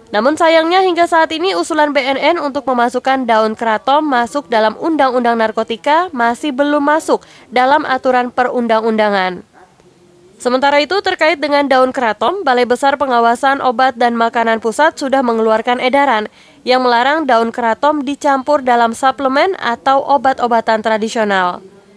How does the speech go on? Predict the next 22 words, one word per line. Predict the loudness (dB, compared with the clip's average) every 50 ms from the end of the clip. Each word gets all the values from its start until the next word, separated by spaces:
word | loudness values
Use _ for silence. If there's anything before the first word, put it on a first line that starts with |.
| _ -20 -20 -20 -12 -4
Karena | -2 -2 0 0 0 0 0
berdasarkan | 0 0 2 2 2 2 2 2 2 2 2 0 0 2
kajian | 0 0 2 2 0 0 2 2
Balai | 2 2 2 4
B | 4 2 2 2
P | 2 0
O | 0 0 0
M, | 2 0 0 0 2
daun | 2 2 2 0
keraton | 0 -2 -2 -2 0 0 0 0 2
mengandung | 2 0 0 0 0 2 0 0 0
alkaloid | 0 2 2 2 2 -2 -2 -2 0 0 2 2 2 2 2 0 0 -2 -6 -8 -10
mitraginin | -8 -6 -4 -2 0 0 0 0 0 -2 -4 -2 -2 -2 -2 -2 -2
yang | 0 0 0 2 0
apabila | 0 -2 -2 -2 0 0 0
dikonsumsi | 0 -2 -2 -2 -2 -2 -2 -2 -2 -4 -2 -2 -4 -4 -2 -2
pada | -2 0 0 0
dosis | 0 0 0 0 -2 -4 -4
rendah | -2 -2 -2 0 0 0 0 0
memiliki | 0 -2 -2 0 -2 -2 -2 -4 -6 -6 -6 -8 -6 -4
efek | -2 -4 -2 -2 -2 -4 -4 -4
stimulan, | -6 -4 -2 0 2 2 2 2 0 -2